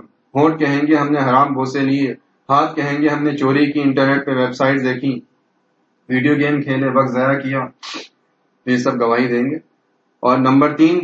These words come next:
گواہ کون سے؟ فرشتے۔ دو فرشتے سی آئی ڈی کی طرح ہمارے ساتھ لگے ہوئے ہیں، کرامن کاتبین یعلمون ما تفعلون۔ اور چوتھا گواہ اعمال نامہ، جس میں سب اعمال لکھے جا رہے ہیں، جو فرشتے لکھ رہے ہیں۔ ایک ڈائری بن رہی ہے ہماری، بہت بڑی ڈائری ہو گئی،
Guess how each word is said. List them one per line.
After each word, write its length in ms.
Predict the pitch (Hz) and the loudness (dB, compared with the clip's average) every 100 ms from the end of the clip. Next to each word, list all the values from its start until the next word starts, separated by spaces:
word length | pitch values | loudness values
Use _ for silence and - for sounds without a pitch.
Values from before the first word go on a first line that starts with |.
| 143 | 0
گواہ 240 | 139 160 | 0 2
کون 220 | 160 160 | 2 0
سے؟ 120 | 165 | 0
فرشتے۔ 540 | 185 135 139 139 143 113 - _ _ - | -2 0 0 -2 -2 -2 -4 _ _ 2
دو 180 | 156 165 | 2 2
فرشتے 440 | 151 156 156 175 | 2 2 0 -4
سی 200 | 170 156 | 0 2
آئی 160 | 139 143 | 2 2
ڈی 120 | 165 | 2
کی 80 | 175 | 4
طرح 140 | 165 | 2
ہمارے 260 | 156 147 143 | 2 2 2
ساتھ 220 | 143 143 | 0 2
لگے 260 | 127 123 | 0 0
ہوئے 100 | 127 | 0
ہیں، 160 | 127 113 | -2 -4
کرامن 480 | 127 127 131 143 147 | -2 2 2 2 0
کاتبین 560 | 139 127 131 127 143 165 | -2 -2 -2 -2 -2 0
یعلمون 600 | 135 127 127 127 139 143 | 2 2 2 0 -2 -2
ما 220 | 131 131 | 0 0
تفعلون۔ 580 | 123 - 117 120 123 110 _ _ _ | 0 -2 -4 -2 -4 -8 _ _ _
اور 120 | 127 | -4
چوتھا 420 | 127 147 143 175 175 | -2 0 2 2 2
گواہ 300 | 151 151 170 - - | 2 4 2 0 -10
اعمال 380 | - 170 135 147 | -2 0 2 0
نامہ، 280 | 143 127 127 120 - _ - - | 0 -2 -2 -2 -6 _ -20 -8
جس 160 | 139 165 | -8 -4
میں 80 | |
سب 200 | - 180 180 | -2 0 2
اعمال 300 | 147 143 147 139 | 2 0 0 -2
لکھے 200 | 135 127 | -4 -4
جا 120 | 113 | -4
رہے 140 | 110 | -4
ہیں، 200 | 107 _ | -8 _
جو 140 | 120 123 - - | -8 -8 -8 -20
فرشتے 400 | - 123 123 131 | -8 -4 -4 0
لکھ 200 | 139 143 | 0 0
رہے 100 | 143 | -2
ہیں۔ 60 | 170 | -2
ایک 120 | 139 | -2
ڈائری 260 | 120 120 131 | 0 0 -2
بن 120 | 120 | -4
رہی 140 | 113 | -8
ہے 60 | 117 | -10
ہماری، 280 | 104 104 - | -10 -14 -8
بہت 120 | 120 131 | -6 -4
بڑی 220 | 123 127 | -2 -2
ڈائری 260 | 120 117 | -4 -4
ہو 160 | 113 104 | -6 -6
گئی، 100 | 107 | -16